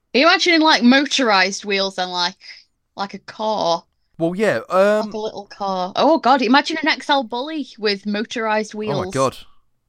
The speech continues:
Speaker 2: We're very topical tonight, aren't we?
Speaker 1: <laughs> Death Machine. <laughs> Sorry. No offence to X L Bullies.
Speaker 2: No, of course. If you're listening, we are, we are very sorry. Um,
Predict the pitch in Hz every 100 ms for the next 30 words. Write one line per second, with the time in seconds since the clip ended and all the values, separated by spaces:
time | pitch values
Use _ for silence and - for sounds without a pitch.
0 | _ - 131 151 135 131 - 101 - 104
1 | 113 127 98 95 _ - 330 403 427 440
2 | 453 - 415 - _ _ _ _ _ 254
3 | 262 - 247 - 226 202 185 196 277 311
4 | 302 220 - _ _ _ _ 185 170 170
5 | - 220 220 196 - 208 208 202 196 190
6 | 185 185 - - _ 127 110 110 95 -
7 | - 117 113 107 - 101 92 98 92 90
8 | 95 90 95 90 - 92 92 - - -
9 | - - 113 123 127 127